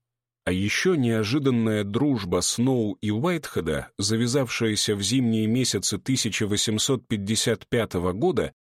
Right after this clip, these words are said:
стала своеобразным противоядием от ужасов Брод-стрит, от страшной картины целых семей, умирающих вместе в однокомнатных квартирах.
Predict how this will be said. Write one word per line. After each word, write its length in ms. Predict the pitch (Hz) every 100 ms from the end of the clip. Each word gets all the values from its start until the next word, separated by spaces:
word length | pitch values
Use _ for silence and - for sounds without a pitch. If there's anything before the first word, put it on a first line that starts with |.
| _
стала 400 | - - 165 156
своеобразным 920 | 135 120 120 120 113 151 139 135 127
противоядием 1160 | 117 117 127 135 127 135 139 123 87 87 82 85 -
от 240 | 90 -
ужасов 580 | 139 117 110 - 104 92
Брод-стрит, 880 | 92 110 104 - - 113 87 69 - _ _ _ -
от 160 | 90
страшной 600 | - - 127 123 - 113
картины 640 | 98 110 104 - 170 143 104
целых 500 | - 143 131 107 -
семей, 540 | - 110 135 160 127 _ _ -
умирающих 840 | 120 127 143 135 113 - 113 -
вместе 600 | 101 107 131 135 - 117
в 100 | 107
однокомнатных 880 | 101 104 - 113 104 98 - 95 -
квартирах. 800 | 98 95 - - 71 - -